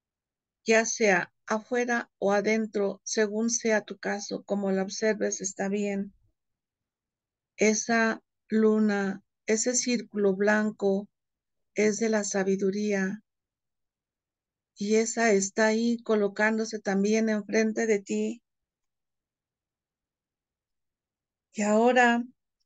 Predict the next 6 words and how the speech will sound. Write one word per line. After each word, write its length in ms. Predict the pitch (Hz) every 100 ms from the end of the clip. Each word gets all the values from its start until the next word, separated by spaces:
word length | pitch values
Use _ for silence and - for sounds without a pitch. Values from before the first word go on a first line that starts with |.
| _ _ _ _ _ -
aparece 960 | 214 214 214 233 262 - 254 247 262 - _ _ _ _ _ _ _ _ _ _ _ -
dos 520 | 208 262 294 - - _ _ _ _ _ _ _ -
pétalos 800 | 240 233 226 196 175 - - - _ _ -
que 140 | 220
se 100 | 220
acomodan 840 | 220 214 208 214 226 220 220 214